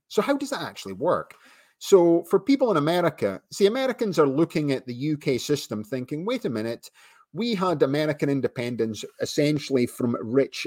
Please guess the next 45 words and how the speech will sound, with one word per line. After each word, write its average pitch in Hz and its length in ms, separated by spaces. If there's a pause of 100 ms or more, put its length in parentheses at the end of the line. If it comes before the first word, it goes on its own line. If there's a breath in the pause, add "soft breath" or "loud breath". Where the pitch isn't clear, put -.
English 131 540
people 110 520
and 220 300
rich 113 300
Scottish 104 480
people 107 400 (300 loud breath)
at 139 240
the 143 80
time, 120 500 (260 soft breath)
two 160 100
hundred 120 180
and 110 100
fifty 110 280
years 117 380
ago." 82 320 (440 soft breath)
They 139 100
no 156 240
longer 151 400
wanted 135 380
to 110 80
be 110 120
taxed - 600
by 135 280
the, 113 420 (100)
the 104 240 (200)
king, 190 440 (120)
King 123 220
George 135 380
at 120 60
the 120 80
time. 208 460
They 127 60
didn't 123 180
want 117 140
to 107 60
send 101 220
taxes 185 420
back. 185 400
They 131 60
wanted 120 300
to 107 40
have 110 200
their 113 160
own 107 180
rule. 160 520